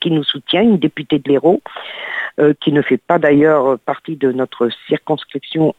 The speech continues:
à nous, euh, qui avons notre siège à Grabel, mais qui aujourd'hui a pris la décision, euh, pour cette loi Elan, de travailler avec nous un amendement, quelque chose pour enlever ce mot évolutif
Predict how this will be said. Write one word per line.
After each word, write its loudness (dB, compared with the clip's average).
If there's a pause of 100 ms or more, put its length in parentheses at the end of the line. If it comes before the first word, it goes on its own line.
à 2
nous, 4 (540)
euh, 2
qui 0
avons 2
notre 0
siège 2
à 2
Grabel, 2 (280)
mais 2
qui 0
aujourd'hui 2
a 0
pris 0
la 4
décision, -2 (800)
euh, 4 (120)
pour 0
cette 0
loi 4
Elan, 2 (560)
de 2
travailler 2
avec -4
nous -4 (300)
un 2
amendement, 2 (100)
quelque 0
chose 0 (340)
pour 0
enlever 2 (100)
ce 0
mot 2 (380)
évolutif 0